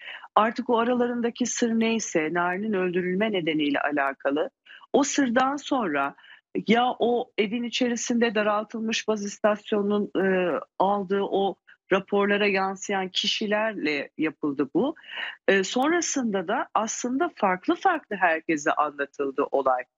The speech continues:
Asıl mesele o evin içerisindeki kişiler, yani Salim Güran, Yüksel Güran, Enes Güran, Nevzat Bahtiyar, bu, bu ve bunun gibi bir de Maşallah Güran var, Hediye Güran var.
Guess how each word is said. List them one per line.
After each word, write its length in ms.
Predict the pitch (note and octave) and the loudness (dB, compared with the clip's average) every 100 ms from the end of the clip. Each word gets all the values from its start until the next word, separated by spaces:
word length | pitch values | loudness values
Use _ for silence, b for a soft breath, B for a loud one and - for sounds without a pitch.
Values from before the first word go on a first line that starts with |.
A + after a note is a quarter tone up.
| B B B - | B B B 0
Asıl 440 | F3 - D#4 F#4 | 2 4 2 4
mesele 640 | F4 - A#3 F#3+ A3+ G4+ - b _ _ - | 0 0 0 0 -2 -6 -12 b _ _ 2
o 340 | C#4 F4 - | 2 0 -2
evin 300 | G#3 A3+ C#4 | -2 0 0
içerisindeki 840 | C#4+ - A#3+ A3+ - A#3+ A#3+ - D4+ | -2 -2 -2 -2 -2 0 0 -2 0
kişiler, 640 | A#3 - D#3+ C#3+ C3 - | 0 0 0 0 -2 -4
yani 300 | F#3 F3 F3 | -2 0 -2
Salim 640 | F#3 - F3 E3+ E3+ F3 E3 - _ | -2 0 0 0 -2 -2 -4 -8 _
Güran, 400 | D#3+ F3 D#3 C#3 | 0 2 2 2
Yüksel 500 | D3+ D3 - E3+ D#3 | 0 -2 0 2 2
Güran, 480 | D#3 E3 D3 C#3+ D3 _ B B B - | 0 0 0 -2 -6 _ B B B 2
Enes 380 | G3 F#3+ F3+ - | 4 2 0 0
Güran, 520 | F#3+ F3 D3+ C#3+ C#3 _ _ - | 2 2 2 -2 -8 _ _ 2
Nevzat 460 | G3+ F#3 G3 F#3+ | 2 2 0 2
Bahtiyar, 600 | F#3+ F#3 - F3+ D#3+ D#3 - _ _ - | 0 0 -2 0 0 -2 -8 _ _ -2
bu, 340 | G3+ B3+ B3+ - | 2 2 2 0
bu 320 | F3+ C#4+ C#4 | 4 4 4
ve 160 | D#4+ | 0
bunun 240 | C4 C4+ B3+ | 0 -2 -2
gibi 200 | G#3+ F3+ | -2 0
bir 160 | A3+ | 0
de 80 | G#3+ | 0
Maşallah 680 | B3 A3 A3 B3 A3+ A3 A3+ A3 | 0 0 0 0 0 0 -2 -4
Güran 420 | A#3 A3 A3 A3 | -2 0 -2 0
var, 340 | A3 A3 A3+ | 0 0 -4
Hediye 360 | G3+ F3+ D3 E3+ | -4 -2 2 0
Güran 480 | F#3+ G#3+ A3+ A3 A3 | 0 0 0 0 0
var. 220 | A3+ A3+ | 0 0